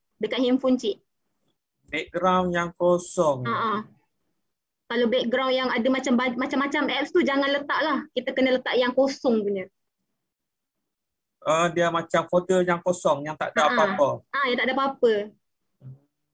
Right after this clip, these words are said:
Speaker 2: Tak apa, tak apa, nanti explore. Just orang kata pergi, ah, pergi dekat group and then buka dia punya tool dia, ambil,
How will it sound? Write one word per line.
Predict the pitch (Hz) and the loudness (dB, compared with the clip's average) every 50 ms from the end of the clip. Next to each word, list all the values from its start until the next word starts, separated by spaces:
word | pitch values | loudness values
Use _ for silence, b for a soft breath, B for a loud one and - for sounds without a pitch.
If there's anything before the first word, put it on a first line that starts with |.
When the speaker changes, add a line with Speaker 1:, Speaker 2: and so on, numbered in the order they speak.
| _ _ _ _ _ _ _ _ _ _ _ _ _ _ _ _ _ _ _ _ _ _ _ _ _ _ _ _ _ _ _ _ - | _ _ _ _ _ _ _ _ _ _ _ _ _ _ _ _ _ _ _ _ _ _ _ _ _ _ _ _ _ _ _ _ -4
Speaker 2:
Tak | - 131 - | -4 -4 -2
apa, | - 156 151 | -2 -4 -4
tak | - - - | -4 -4 -4
apa, | 170 165 | -4 -4
nanti | 156 151 147 147 - 156 | -4 -6 -8 -8 -8 -8
explore. | - 135 131 - - 156 160 185 214 208 208 b b b b b | -6 -6 -8 -8 -6 0 2 2 2 2 0 b b b b b
Just | - 131 165 220 202 - 196 | -6 0 2 2 2 2 0
orang | 196 190 | -2 0
kata | 190 190 185 - 226 220 208 | 0 0 0 0 -2 -2 -2
pergi, | 185 190 214 208 202 185 - | -2 -4 -4 -6 -4 0 2
ah, | 160 170 | 2 2
pergi | 165 - 180 175 180 202 196 | 2 2 -2 0 0 -2 0
dekat | 180 180 180 - - 185 147 135 - - _ _ _ _ _ | 0 0 0 0 0 0 0 0 -4 -16 _ _ _ _ _
group | - 143 143 151 185 208 247 285 247 - - | -10 -6 -2 0 2 4 4 4 2 2 0
and | - 147 156 165 175 | -6 -6 -4 -2 0
then | 196 202 196 | 0 0 0
buka | 180 175 175 180 - 196 180 175 | 0 -2 -4 -2 0 0 0 0
dia | 180 175 | 0 -2
punya | 175 - 180 170 175 170 170 - _ | -4 -4 -6 -4 -2 -4 -4 -6 _
tool | - 196 190 180 180 | -2 2 4 4 6
dia, | 175 175 175 185 208 240 262 226 - - | 6 6 6 6 6 4 2 -2 -6 -6
ambil, | 156 160 165 165 196 190 180 - | -8 -6 -4 -2 -2 -2 -2 -4